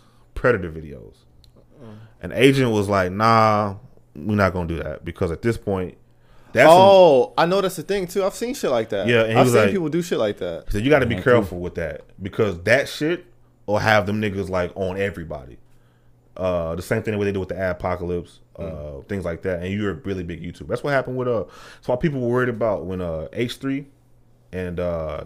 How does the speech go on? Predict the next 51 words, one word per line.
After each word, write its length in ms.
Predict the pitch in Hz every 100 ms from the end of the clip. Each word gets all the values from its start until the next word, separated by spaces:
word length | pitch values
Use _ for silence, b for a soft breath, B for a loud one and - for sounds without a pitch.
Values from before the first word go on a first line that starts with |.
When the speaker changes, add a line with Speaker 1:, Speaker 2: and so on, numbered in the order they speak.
| - -
Speaker 1:
Keemstar 380 | 139 143 147
got 140 | 143 143
into 240 | 147 170
it. 140 | 156 - -
Speaker 2:
Mm-hmm. 220 | 120 110 107 b b _
Speaker 1:
That 180 | - 127
changed 260 | 107 87 78
the 40 |
game 240 | 104 117
right 180 | 90 87
there. 280 | 120 123 131 _
Speaker 2:
Why? 280 | 113 110 98 98 b b b _
Speaker 1:
Bro, 200 | 110 127
niggas, 180 | 147 147
they, 120 | 147
they 180 | 127 131
was 100 | 143
getting 220 | 135 135
them 100 | 131
niggas 60 | 127
unspon-, 340 | 135 - 151 156
you 40 |
know, 80 | 135
them 140 | 135
niggas 180 | 135 92
is 60 | 87
huge 320 | 165 156 127
YouTubers. 440 | 147 135 92 87
Speaker 3:
Oh, 120 | 92 92
yeah, 120 | 95
Speaker 2:
Yeah. 160 | 101 95
Speaker 3:
that's 160 | 95 107
Speaker 1:
And 60 |
Speaker 3:
true. 80 | 135
Speaker 1:
they 60 | 147
was 80 | 131
Speaker 3:
I 40 |
Speaker 1:
like, 180 | 120 95
Speaker 3:
remember 220 | 92 92
you 40 | 90
saying 260 | 95 87 80
that. 160 | 76
Speaker 1:
they 160 | 113 131
was, 340 | 127 107 87 - - _ _ _ _ -
H 200 | 151 -
three's 480 | 135 127 113 101 - -
people 260 | 120 113
was 140 | 98 92
going 300 | 101 98 95
in 400 | 92 87 87 - _ _ _ -
and 480 | 90 85 82 80